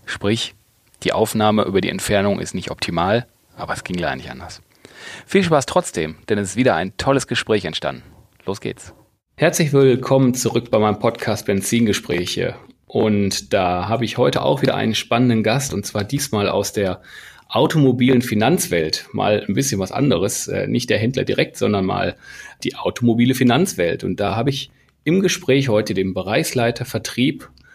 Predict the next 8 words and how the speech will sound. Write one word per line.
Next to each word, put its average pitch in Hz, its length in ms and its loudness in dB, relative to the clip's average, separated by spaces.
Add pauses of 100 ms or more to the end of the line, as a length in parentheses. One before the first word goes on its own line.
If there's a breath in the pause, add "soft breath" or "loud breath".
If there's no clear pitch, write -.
(160 soft breath)
Mobilität 127 760 2
der 104 140 2
Santander 110 560 2
Consumer 135 460 0
Bank. - 520 -8 (100)
Willkommen, 113 380 0
Mike 123 160 0
Künast. - 440 -2